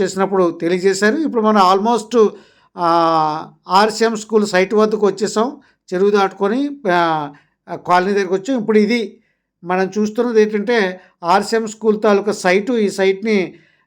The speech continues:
మ్, మంగళవారం రాత్రి పదకొండు గంటల సమయంలో ఈ విధంగా తొలగించి సైట్ని క్లియర్ చేశారు. ఇప్పుడు మన ఆర్డీఓ బంగ్లా దగ్గర నుంచి పెదబొడ్డేపల్లి జంక్షన్కి వచ్చి ఇప్పుడు పెదబొడ్డేపల్లి జంక్షన్లో కట్ అయ్యాం. ఇక్కడ నుంచి చోడవరం రోడ్డుకి మనం వెళ్తున్నాం.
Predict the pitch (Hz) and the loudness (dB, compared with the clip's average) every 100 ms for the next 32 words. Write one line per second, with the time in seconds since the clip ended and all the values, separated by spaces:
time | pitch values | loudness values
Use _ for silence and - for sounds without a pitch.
0 | - 165 170 165 170 190 214 208 202 185 | -18 -12 -8 -4 -2 2 2 2 2 2
1 | 214 214 247 214 196 196 190 185 190 175 | 2 0 -2 0 -2 -2 -4 -4 -4 -4
2 | 180 175 202 214 196 165 - _ - 175 | -4 -2 2 4 2 0 -8 _ -8 -2
3 | 180 175 190 202 196 151 - _ - 175 | 0 0 0 2 2 0 -6 _ -6 -2
4 | 180 190 196 247 208 180 180 196 185 180 | 0 -2 -4 -8 -2 -2 -2 -6 -6 -4
5 | 175 190 226 254 320 - _ 175 185 214 | -2 -2 0 -2 -6 -16 _ -10 -2 0
6 | 214 190 196 185 240 233 180 180 214 208 | 4 4 2 0 0 2 0 0 0 0
7 | 190 190 190 190 247 294 _ _ _ _ | 0 -2 -6 -6 -8 -10 _ _ _ _
8 | _ - 185 208 226 202 233 226 220 226 | _ -6 -2 2 2 2 0 2 2 2
9 | 202 143 - - 143 196 190 214 202 196 | 0 -2 -16 -10 -4 -4 -4 -4 -4 -4
10 | 254 302 226 214 208 190 190 196 214 220 | -6 -6 -2 0 0 2 0 2 2 2
11 | 214 180 180 202 208 214 214 185 196 196 | 0 0 -4 -2 0 0 -2 -2 0 0
12 | 247 240 202 190 196 220 185 - - _ | 0 -4 -4 -4 -2 0 0 -2 -16 _
13 | _ - 185 208 226 233 226 226 220 208 | _ -2 2 4 2 2 2 2 2 -2
14 | 196 185 170 190 196 | 0 0 0 -2 -4